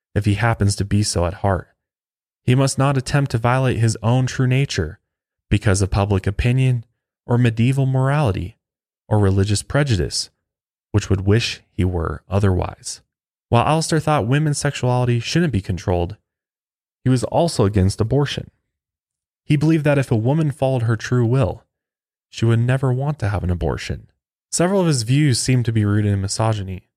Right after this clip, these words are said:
which may have stemmed from his relationship with his mother, as well as his upbringing. He had learned that women were second-class citizens and inferior to men, and he echoed these beliefs in his writings.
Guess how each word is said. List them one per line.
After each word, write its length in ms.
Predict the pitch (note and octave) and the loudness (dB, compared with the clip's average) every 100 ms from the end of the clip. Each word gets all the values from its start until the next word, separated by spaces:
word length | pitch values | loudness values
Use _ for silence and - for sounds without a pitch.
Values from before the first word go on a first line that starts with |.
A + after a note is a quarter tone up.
| _ _ _ _ _ | _ _ _ _ _
which 160 | B2+ - | -2 2
may 140 | D#3+ | 2
have 140 | E3+ | 2
stemmed 300 | - D3 C#3 | 0 0 0
from 140 | C3 B2+ | 0 0
his 140 | A2 | 0
relationship 440 | G#2+ G#2 A2 - A2 | 0 0 0 -2 -2
with 100 | G#2+ | -2
his 140 | G2+ | -2
mother, 460 | G2+ G2+ G2+ G2+ - _ _ | -2 0 0 -2 -6 _ _
as 120 | A2 A2 | -2 0
well 140 | C#3 | 2
as 100 | C#3 | 0
his 160 | A2+ G#2+ | 0 0
upbringing. 520 | A2 A2 G2 F#2 F2+ _ _ _ _ _ _ _ - | 0 0 -2 -4 -12 _ _ _ _ _ _ _ 0
He 100 | D#3 | 2
had 80 | |
learned 220 | D#3 F3 F#3+ | 4 2 2
that 120 | C#3 | 2
women 260 | C#3+ D3+ C#3+ | 2 2 2
were 100 | B2 | 0
second-class 640 | - C#3 C3+ B2 C3 - | 0 -2 -4 -4 -4 -2
citizens 480 | C#3 C3 - G2 G#2 | -4 -4 -4 -4 -2
and 80 | |
inferior 600 | G2+ G2+ - C3+ C#3 G#2 | -4 -4 -4 -2 0 -2
to 60 | G2 | -4
men, 360 | F#2+ F2+ E2+ - _ _ _ _ _ _ _ _ _ _ - | -8 -10 -10 -18 _ _ _ _ _ _ _ _ _ _ 0
and 100 | C3 | 2
he 100 | C3+ | 2
echoed 340 | D#3 B2+ A2 | 0 0 0
these 200 | G#2+ G#2 | -2 -2
beliefs 300 | - G2+ - | -2 -2 0
in 80 | F#2+ | -4
his 120 | F#2+ | 0
writings. 560 | G2+ A#2 F2+ - - | 0 0 -4 -10 -20